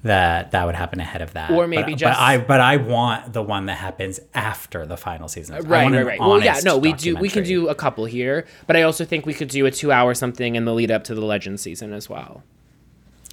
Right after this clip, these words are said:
Speaker 1: True.
Speaker 2: Do you know how devastated
Speaker 1: Okay.
Speaker 2: we're going to be if the Legend season doesn't happen just because of the lore
Speaker 1: <laughs>
Speaker 2: we've created around it?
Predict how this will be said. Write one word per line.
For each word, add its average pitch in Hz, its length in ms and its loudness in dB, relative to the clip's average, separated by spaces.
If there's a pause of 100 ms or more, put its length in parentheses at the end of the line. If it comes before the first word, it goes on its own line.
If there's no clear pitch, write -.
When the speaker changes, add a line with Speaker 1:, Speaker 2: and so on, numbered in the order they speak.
(100)
Speaker 1:
True. - 380 -8
Speaker 2:
Do - 100 2
you 254 40 6
know 370 120 6
how 440 160 4
devastated 190 420 4
Speaker 1:
Okay. 190 60 6
Speaker 2:
we're 190 80 6
going 175 200 2
to - 80 -8
be 160 120 4
if 160 80 2
the 147 80 0
Legend 127 300 0
season 127 520 -2
doesn't 123 340 2
happen 151 420 0
just 135 200 0
because 139 220 -2
of 131 80 0
the 127 120 4
lore 120 440 4
Speaker 1:
<laughs> - 20 -2
Speaker 2:
we've 117 220 -2
created 107 460 -4
around 139 320 2
it? 156 260 -4